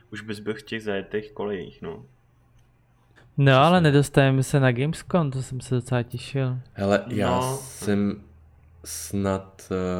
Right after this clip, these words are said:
Speaker 3: eh, nebo takhle, eh, já doufám, že v srpnu to třeba už bude dobrý. <laughs>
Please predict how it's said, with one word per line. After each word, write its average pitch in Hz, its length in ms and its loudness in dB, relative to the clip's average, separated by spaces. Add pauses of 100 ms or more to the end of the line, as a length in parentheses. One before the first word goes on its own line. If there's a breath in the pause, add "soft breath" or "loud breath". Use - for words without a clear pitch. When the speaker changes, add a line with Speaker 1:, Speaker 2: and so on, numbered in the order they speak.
(240)
Speaker 3:
eh, - 40 -8 (680)
nebo 98 240 4
takhle, 98 460 0
eh, - 280 -6
já 101 200 6
doufám, 107 920 4
že 95 500 2 (540 soft breath)
v - 80 -16
srpnu 98 600 0
to 95 140 0
třeba 92 280 -2
už 98 160 2
bude 95 220 0
dobrý. 95 460 2 (140)
<laughs> 123 600 0